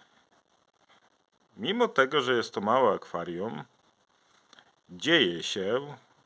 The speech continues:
tutaj dosyć sporo. Może,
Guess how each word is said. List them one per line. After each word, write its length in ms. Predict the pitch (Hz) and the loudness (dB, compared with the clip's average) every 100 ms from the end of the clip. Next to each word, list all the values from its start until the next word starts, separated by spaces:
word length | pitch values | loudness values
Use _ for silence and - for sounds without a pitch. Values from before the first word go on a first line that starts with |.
| - | -8
tutaj 580 | 117 101 - 95 135 147 | -6 -4 -2 -2 -2 -4
dosyć 560 | - 101 101 - 98 - | -2 0 0 -2 -8 -8
sporo. 680 | - - - 104 85 90 139 _ _ _ - - _ _ _ - | -12 -6 2 2 4 -2 -4 _ _ _ -20 -20 _ _ _ -6
Może, 500 | 101 101 127 120 | -4 4 6 6